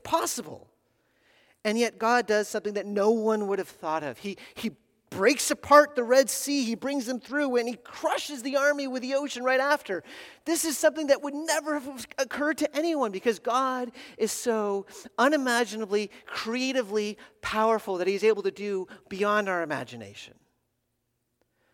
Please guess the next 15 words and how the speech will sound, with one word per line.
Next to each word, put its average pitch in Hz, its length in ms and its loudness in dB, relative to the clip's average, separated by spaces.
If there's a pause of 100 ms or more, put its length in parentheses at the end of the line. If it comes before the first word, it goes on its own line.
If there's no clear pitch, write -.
(720)
And 220 100 0
again, 233 420 4
God 208 320 2
could - 120 -8
say 208 200 0
the 190 100 -4
same 202 240 -6
thing 202 180 -10
to 180 120 -18
you 190 240 -10
and 185 100 -12
to - 100 -20
me, 247 220 -12
couldn't 165 340 -16
he? 208 240 -14